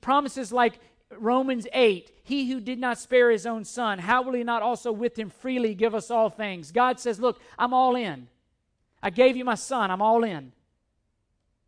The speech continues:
Promises like Hebrews thirteen five and six, that I will never leave you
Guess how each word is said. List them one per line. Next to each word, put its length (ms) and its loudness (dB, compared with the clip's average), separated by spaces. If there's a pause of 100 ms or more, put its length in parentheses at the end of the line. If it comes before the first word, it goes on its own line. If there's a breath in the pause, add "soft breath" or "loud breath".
(480)
Promises 500 -2
like 160 0
Hebrews 420 -6
thirteen 480 -2
five 280 2
and 100 -10
six, 340 -2
that 120 0
I 80 8
will 140 0
never 300 -2
leave 280 -2
you 320 -6